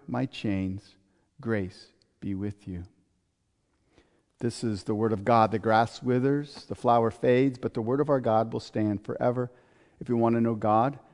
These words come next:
if we want to know his will, if we want to know his way,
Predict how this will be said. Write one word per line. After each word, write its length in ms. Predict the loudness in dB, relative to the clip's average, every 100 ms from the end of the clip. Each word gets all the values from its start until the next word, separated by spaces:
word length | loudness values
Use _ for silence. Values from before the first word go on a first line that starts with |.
| _ _
if 80 | -4
we 60 |
want 220 | 0 2 2
to 80 |
know 200 | 2 2
his 360 | 0 -2 -4 -8
will, 480 | -4 0 0 0 -6
if 120 | -8 -4
we 60 |
want 180 | -2 0
to 60 | 0
know 160 | 0
his 240 | -2 -4 -2
way, 400 | 2 2 0